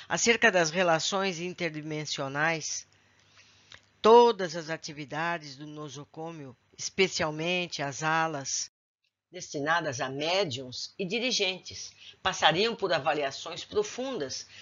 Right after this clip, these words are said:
no intuito de melhor atenderem aos desígnios dos planos maiores. Entre nós, os desencarnados,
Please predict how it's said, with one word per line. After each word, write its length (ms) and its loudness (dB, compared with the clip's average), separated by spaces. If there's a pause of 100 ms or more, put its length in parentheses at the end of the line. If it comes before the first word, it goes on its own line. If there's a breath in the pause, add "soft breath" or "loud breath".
(120 loud breath)
no 140 4
intuito 460 2
de 120 -2
melhor 400 2
atenderem 580 -2
aos 140 -8
desígnios 600 -6
dos 180 -8
planos 360 -10
maiores. 720 -6 (600 loud breath)
Entre 280 -10
nós, 640 2
os 140 -10
desencarnados, 1040 -6